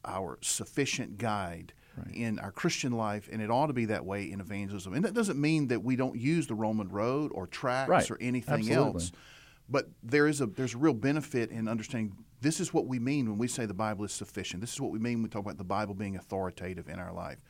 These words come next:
Speaker 1: So when we think about this, and you alluded to it earlier, but g-, can you give us just a, a couple other handles on,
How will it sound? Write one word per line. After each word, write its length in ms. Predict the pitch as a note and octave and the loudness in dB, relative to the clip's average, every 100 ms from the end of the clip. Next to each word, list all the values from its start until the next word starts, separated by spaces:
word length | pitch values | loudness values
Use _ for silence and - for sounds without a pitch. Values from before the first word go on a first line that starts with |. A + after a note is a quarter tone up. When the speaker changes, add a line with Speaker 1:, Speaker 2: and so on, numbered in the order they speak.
| - - - - - - | -20 -20 -20 -20 -20 -8
Speaker 1:
So 160 | - F3+ | 0 4
when 200 | F3 G3+ | 6 6
we 120 | F#3 | 4
think 240 | E3 C4 | 2 0
about 240 | B3 D#3+ B2+ | 2 0 2
this, 240 | C3 - | 0 0
and 100 | C3 | 0
you 140 | C#3+ D3+ | 6 6
alluded 340 | E3+ C#4+ C4+ | 8 6 6
to 120 | F#3 | 6
it 100 | D3 - | 4 6
earlier, 440 | D3 D#3 A#2 G#2 | 6 6 6 4
but 240 | G2+ A#2 - | 2 0 -2
g-, 100 | C#3 | -8
can 200 | - E3+ | -4 -4
you 80 | D#3+ D2+ | -4 -8
give 140 | D3+ G#3 | -4 -2
us 80 | A3 | -2
just 180 | B3+ | 0
a, 80 | D#3+ C#3 | -2 -2
a 80 | C3 | -10
couple 260 | - F3 F3 | -4 -2 0
other 160 | C#3+ | 0
handles 480 | A#2 C#3 C3 B2 A2 | 0 0 2 2 2
on, 200 | A2+ G#2+ | 0 0